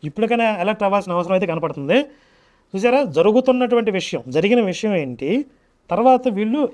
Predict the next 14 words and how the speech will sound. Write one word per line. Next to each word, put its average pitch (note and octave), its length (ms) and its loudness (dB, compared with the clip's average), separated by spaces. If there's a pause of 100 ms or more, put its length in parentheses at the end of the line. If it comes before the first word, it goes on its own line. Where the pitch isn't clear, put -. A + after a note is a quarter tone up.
(140)
ఏ G#3+ 120 4
విధంగా A#3 420 2
దీన్ని A3 220 0
ప్రచారం D#3 380 -2
చేస్తున్నారు, B2 580 -6
ఆడు D#3+ 100 2
చేసిన G#3 320 0
పని F3+ 300 -2
ఏంటి, D#3 340 -4 (360)
ఆడు F3+ 80 2
బయటకు G#3+ 360 2
వచ్చి A3+ 100 -2
చెప్తుంది C3 400 -4
ఏంటి. A2 120 -10